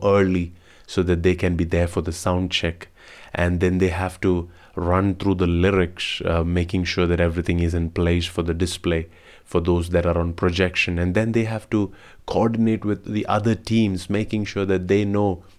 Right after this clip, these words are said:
which song we're gonna do communion in and which song who is going to be leading so that the sound guy can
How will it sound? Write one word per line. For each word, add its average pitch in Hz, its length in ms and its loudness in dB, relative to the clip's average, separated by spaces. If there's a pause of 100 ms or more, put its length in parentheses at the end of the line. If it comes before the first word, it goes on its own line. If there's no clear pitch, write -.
which 98 440 0
song 95 380 0
we're 95 160 2
gonna 92 240 0
do 92 180 0
communion 90 560 2
in 85 100 0
and 85 240 0
which 104 280 0 (320)
song 95 720 0
who 107 340 4
is 95 180 2
going 98 200 2
to 101 100 0
be 92 120 2
leading 92 560 4
so - 160 -4
that 87 220 -2 (260)
the 95 120 -2
sound 95 460 0
guy 92 240 2
can 87 440 -2